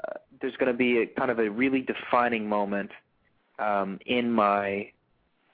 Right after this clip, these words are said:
my military life that's gonna change the course of how, uh, the audience views me and I view myself. I think you can look for that,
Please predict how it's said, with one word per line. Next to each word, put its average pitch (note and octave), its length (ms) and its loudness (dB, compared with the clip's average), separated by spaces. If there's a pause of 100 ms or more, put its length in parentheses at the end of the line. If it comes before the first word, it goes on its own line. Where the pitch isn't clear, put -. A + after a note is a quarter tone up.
(240)
my A2 240 0
military A2+ 720 2
life G2 400 0
that's G#2+ 140 -4
gonna G#2+ 240 -4
change A#2+ 340 0
the G#2+ 80 0
course G#2+ 400 0
of G2+ 100 -2
how, G#2 520 2 (520)
uh, G2 240 -2
the G#2 120 4
audience G#2 500 0
views G2+ 320 0
me G2 280 -2 (200)
and A2+ 100 -4
I G#2 120 2
view G#2 200 0
myself. G2 600 0 (600)
I G#2+ 100 -4
think A2 220 -4
you A2+ 120 2
can G#2 180 0
look G2+ 160 0
for G2+ 100 0
that, G2 300 4